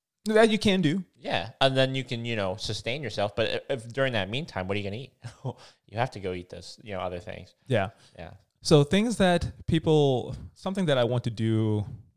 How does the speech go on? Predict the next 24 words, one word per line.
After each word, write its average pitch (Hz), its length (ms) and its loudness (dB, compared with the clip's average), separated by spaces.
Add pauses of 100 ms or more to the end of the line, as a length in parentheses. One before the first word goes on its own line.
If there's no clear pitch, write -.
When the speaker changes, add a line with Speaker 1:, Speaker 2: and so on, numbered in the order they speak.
(260)
Speaker 1:
in 123 100 0
the 107 80 0
near 110 160 0
future 110 340 -2
and 101 80 -4
stuff 107 240 -10
like 104 140 -8
that 98 180 -6
is, 104 160 -6
like, 98 240 -4
I 117 60 -4
want 131 160 -2
to 147 80 0
raise 113 200 0
my 104 100 -4
own 95 100 -8
chicken. 98 340 -12 (880)
Speaker 2:
That'd - 180 -8
be - 80 -16
cool. 101 380 -2
I'd 127 80 0
be 123 80 -4
down. 95 140 -2
Speaker 1:
Yeah. 101 180 -2